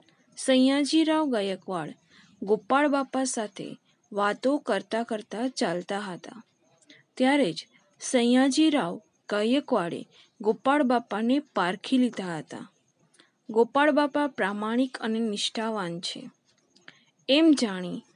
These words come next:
સયાજીરાવ ગાયકવાડે એમને કોતરની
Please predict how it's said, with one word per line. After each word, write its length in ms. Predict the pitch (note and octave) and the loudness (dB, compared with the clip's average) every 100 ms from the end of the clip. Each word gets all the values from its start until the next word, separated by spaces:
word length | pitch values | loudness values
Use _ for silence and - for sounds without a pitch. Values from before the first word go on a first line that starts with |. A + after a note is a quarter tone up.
| _ _ - | _ _ -10
સયાજીરાવ 920 | - B3 B3+ C#4+ C4+ D#4 D#4 D4+ D4+ | 0 4 4 4 4 4 6 6 4
ગાયકવાડે 880 | B3 G3+ G#3 G#3 G3 F#3+ F#3+ F3 - - _ _ _ _ - _ _ _ _ _ | 2 2 0 -2 -6 -4 -4 -6 -8 -18 _ _ _ _ -20 _ _ _ _ _
એમને 460 | C4 C4+ G3+ F3 - _ _ _ _ | 4 6 4 -2 -10 _ _ _ _
કોતરની 840 | A3+ A#3+ - C#4+ C4+ C#4 B3+ F3 | 2 2 2 -2 2 4 4 2